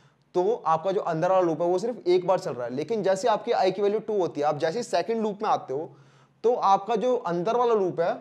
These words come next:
वो i की वैल्यू टू है, मतलब टू टाइम्स चलेगा। ठीक है, दो स्टार्स बनेंगे।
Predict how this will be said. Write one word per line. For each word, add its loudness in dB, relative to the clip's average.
वो -8
i 2
की -2
वैल्यू 2
टू -2
है, 2
मतलब -6
टू 0
टाइम्स 0
चलेगा। -4
ठीक -10
है, -8
दो 0
स्टार्स -4
बनेंगे। -16